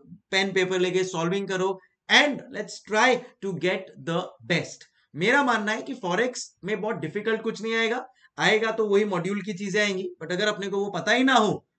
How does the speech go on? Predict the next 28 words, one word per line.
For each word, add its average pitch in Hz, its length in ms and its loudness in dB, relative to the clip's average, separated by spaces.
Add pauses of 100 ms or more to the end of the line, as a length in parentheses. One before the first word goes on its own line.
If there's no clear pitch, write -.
तो 151 80 -12
how 170 100 -2
are 175 200 -2
we 165 120 -4
going 147 220 -4
to 151 60 -8
solve 143 220 -12
it? - 200 -20
So 165 100 -16
that's 196 360 -4
my 165 180 -2
intention 185 560 -4
कि 185 60 -14
बस 180 180 -4
वो 180 120 2
चीजें 185 260 -2
अपन 185 160 -4
लोग 180 160 -2
बराबर 170 260 -2
से 175 120 -4
कर 254 200 0
ले, 202 140 0
so - 440 -12
that 175 160 0
if 202 120 -4
anything 190 360 -4
comes, 240 340 -2 (340)
we 180 60 -2